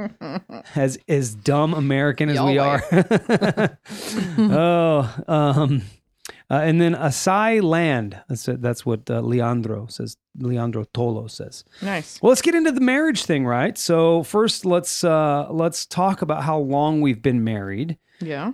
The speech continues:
Speaker 1: Mindy and I are the senior married folks in the bunch here, so let's, uh,
Speaker 2: Seniors for sure.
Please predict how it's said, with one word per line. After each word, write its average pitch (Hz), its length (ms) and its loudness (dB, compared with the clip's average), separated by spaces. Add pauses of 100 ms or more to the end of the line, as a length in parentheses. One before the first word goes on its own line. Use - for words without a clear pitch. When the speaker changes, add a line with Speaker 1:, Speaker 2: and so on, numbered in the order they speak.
Speaker 1:
Mindy 127 280 0
and 127 60 0
I 127 60 0
are 123 120 0
the 120 120 -2
senior 180 480 0
married 143 420 0
folks 139 460 -2
in 135 120 2
the 131 80 2
bunch 131 320 0
here, 143 260 0
so - 140 -2
let's, 143 360 -2
uh, 131 240 2
Speaker 2:
Seniors 190 640 -2
for 175 140 -4
sure. 170 400 -2